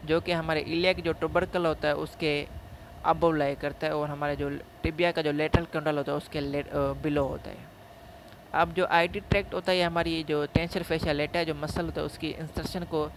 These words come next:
receive करता है और हमारा gluteus maximus muscle के greater part को receive करता है। अब कहता है कि जो, अ, gluteus region में ना हमारा जो डीप fascia होती है एक sheath बनाता है जो कि हमारे टी-, tensor fascia lata को enclose करती है और हमारे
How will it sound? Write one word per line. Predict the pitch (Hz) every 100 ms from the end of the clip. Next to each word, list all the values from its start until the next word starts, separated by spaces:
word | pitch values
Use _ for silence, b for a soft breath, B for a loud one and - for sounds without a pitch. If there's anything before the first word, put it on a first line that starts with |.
| B B -
receive | 151 - 185
करता | 180 170 180
है | 175
और | 160
हमारा | 151 151 147
gluteus | 143 165 170 170 156
maximus | - 160 156 -
muscle | 143 - 151
के | 151
greater | 143 151 160 151
part | 143 143
को | - 151 - B B -
receive | 147 151 156 135
करता | 135 - 131
है। | - - - - - - - - - B - -
अब | -
कहता | 175 196 208
है |
कि | 214
जो, | 202 202
अ, | 180 165
gluteus | 147 160 185 202
region | 185 185 190
में | 185
ना | 185 190
हमारा | 170 170 160
जो | 151 147
डीप | 147 139 165 175
fascia | - 165 175
होती | 165 151 156
है | 151
एक | 147
sheath | - 190 190
बनाता | 151 143 139 151
है | 151
जो | 151
कि | 151
हमारे | 147 147 147
टी-, | - 170 -
tensor | 160 170 180
fascia | 170 160 160
lata | 147 151 160 151
को | 147
enclose | 147 147 165 180 -
करती | 180 185
है | 175
और | 160 165
हमारे | 151 147